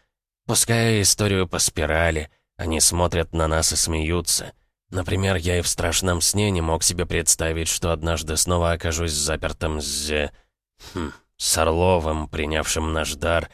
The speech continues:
чтобы обучать его нашим секретам. Отвратительное чувство на самом деле. Правда, в тот раз Кай позаботился о том, чтобы его красноглазой подружки рядом с нами не было,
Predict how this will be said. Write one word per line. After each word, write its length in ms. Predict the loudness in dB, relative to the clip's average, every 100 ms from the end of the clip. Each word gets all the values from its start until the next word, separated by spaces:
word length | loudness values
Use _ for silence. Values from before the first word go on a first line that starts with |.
| -18 _
чтобы 320 | -6 -2 0
обучать 480 | 0 0 0 -2 0
его 200 | 0 0
нашим 320 | 0 0 0
секретам. 720 | 0 -2 0 0 0 -4 -12 -14 _ _ _ _ -8
Отвратительное 840 | -2 0 0 0 0 0 2 0
чувство 480 | 0 0 0 0 -2
на 100 | 0
самом 400 | 0 0 -4 -6
деле. 400 | -8 -8 -8 -12 _ _ _ _ -6
Правда, 280 | -4 -2 -2
в 60 |
тот 200 | -2 0
раз 240 | 2 2 2
Кай 220 | 0 0
позаботился 800 | 0 0 0 0 2 2 2 2
о 40 |
том, 260 | 0 -2 0
чтобы 300 | -2 -2 -2
его 220 | 0 -2
красноглазой 680 | -2 -2 -2 0 0 0 -2
подружки 500 | -4 -2 -2 -2 -2
рядом 340 | 0 0 0
с 120 | -2 0
нами 240 | 0 0
не 200 | -2 -2
было, 280 | -2 -2